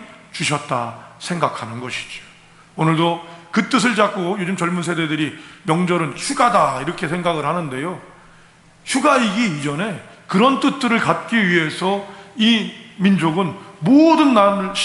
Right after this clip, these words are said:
날들을 내려놓고 함께 모여서 움직이는 것이고 감사하게도 아직까지 이 민족들은 그런 명절에는 꼭 조상을 찾고 부모를 찾고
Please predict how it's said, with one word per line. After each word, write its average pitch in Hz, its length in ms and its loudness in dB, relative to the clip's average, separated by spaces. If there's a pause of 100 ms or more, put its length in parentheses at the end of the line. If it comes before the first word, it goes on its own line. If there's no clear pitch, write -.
(100)
날들을 175 420 2
내려놓고 214 880 0
함께 254 340 0
모여서 147 560 0 (280)
움직이는 170 500 0
것이고 143 420 -8 (300)
감사하게도 160 840 -2 (460)
아직까지 208 560 2
이 196 60 4
민족들은 196 640 2 (260)
그런 196 300 4
명절에는 170 600 0 (240)
꼭 - 480 -4 (1040)
조상을 170 400 0
찾고 - 540 -8 (320)
부모를 185 400 6
찾고 190 580 -6